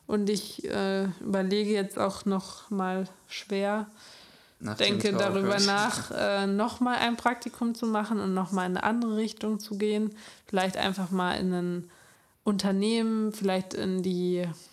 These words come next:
Speaker 1: sowas wie Verbraucherberatung oder sowas interessiert mich
Speaker 2: Oh.
Speaker 1: auch. Ähm,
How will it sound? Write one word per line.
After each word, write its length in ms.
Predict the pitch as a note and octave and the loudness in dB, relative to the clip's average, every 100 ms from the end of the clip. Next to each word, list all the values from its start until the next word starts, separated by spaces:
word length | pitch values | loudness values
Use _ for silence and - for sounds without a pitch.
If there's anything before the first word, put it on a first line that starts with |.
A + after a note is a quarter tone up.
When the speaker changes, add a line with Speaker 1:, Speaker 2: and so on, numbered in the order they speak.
| - _ _ - - - - | -20 _ _ -20 -20 -12 -4
Speaker 1:
sowas 360 | F#3 F#3+ F#3 | 0 0 0
wie 60 | G3+ | 0
Verbraucherberatung 1040 | - G3 F#3+ G#3 A#3+ G3+ G3 G3 G#3 A3 G3 | 0 0 2 2 2 0 2 2 2 0 2
oder 160 | G3 | 2
sowas 280 | G3+ G3 G3 | 2 0 0
interessiert 480 | G3 - - G#3 G#3 | -2 -2 -2 -2 0
mich 200 | F#3+ - | -2 0
Speaker 2:
Oh. 40 | |
Speaker 1:
auch. 320 | - G3 F#3+ - - - - - - _ - | 0 0 -4 -12 -18 -20 -20 -20 -20 _ -4
Ähm, 560 | F#3 F3 E3+ F3+ F3+ | -2 -2 -2 -4 -6